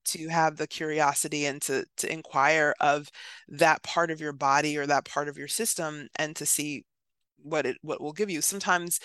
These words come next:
certain parts that don't speak, they'll give you images, they'll give you flashbacks, and that can be scary. That can be overwhelming if you have never done that before.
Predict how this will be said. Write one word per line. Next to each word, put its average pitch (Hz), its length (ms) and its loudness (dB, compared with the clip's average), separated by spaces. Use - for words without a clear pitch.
certain 180 260 0
parts 180 320 0
that 147 140 -4
don't 160 240 -4
speak, - 380 -2
they'll 160 180 2
give 156 180 -8
you 147 120 -6
images, 185 580 -4
they'll 147 120 -4
give 147 160 -4
you 151 100 -6
flashbacks, - 720 -4
and 175 160 0
that 160 140 6
can 233 180 -2
be 285 100 2
scary. 240 480 4
That - 220 0
can 190 180 -4
be 180 260 0
overwhelming 185 760 0
if 175 220 0
you 175 320 -4
have 202 160 4
never 190 280 4
done 196 260 6
that 170 200 6
before. 165 640 4